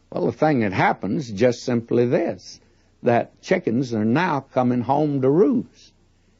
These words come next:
He pretended to be the elder, and he was the younger. Now he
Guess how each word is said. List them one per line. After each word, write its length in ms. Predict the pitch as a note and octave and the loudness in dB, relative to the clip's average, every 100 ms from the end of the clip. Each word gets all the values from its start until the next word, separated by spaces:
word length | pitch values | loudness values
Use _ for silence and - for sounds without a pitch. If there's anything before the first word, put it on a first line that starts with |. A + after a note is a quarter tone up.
| _ - | _ 2
He 240 | G#3+ A#3+ | 4 4
pretended 720 | - A2+ G#2+ C3+ B2 F#2+ F#2 | 2 -4 0 0 0 -2 -2
to 80 | G2+ | -4
be 260 | F#2 A#2 G2+ | 2 2 2
the 240 | G2+ G#2 | 2 4
elder, 460 | A#2+ A#2+ B2+ E3+ C4 _ _ _ _ _ - | 4 4 2 -2 -6 _ _ _ _ _ -4
and 160 | A#2 | 0
he 60 | A#2+ | 4
was 200 | A2+ G#2 | 2 0
the 160 | G2+ G2+ | 0 2
younger. 600 | G#2 G2+ F#2+ F#2 G#2 - _ _ _ - | 2 0 -2 -2 -4 -6 _ _ _ -2
Now 360 | C3+ G3+ G3 | 0 2 0
he 600 | C#3+ - A3+ G#3+ F#2+ D2+ | -2 0 2 2 0 -4